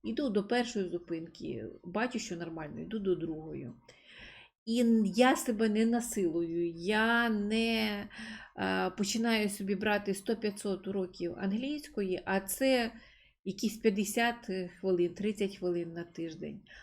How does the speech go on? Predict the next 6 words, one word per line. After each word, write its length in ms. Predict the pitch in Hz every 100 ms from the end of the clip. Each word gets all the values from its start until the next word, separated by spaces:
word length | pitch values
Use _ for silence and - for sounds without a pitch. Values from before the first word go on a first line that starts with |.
| -
А 120 | - 180
потім, 680 | - 285 294 - 180 160 - - - -
через 360 | 208 202 202
місяць-другий, 800 | 226 226 - 175 170 196 208 185
коли 380 | 180 - 185 185
я 600 | 180 185 180 175 160 160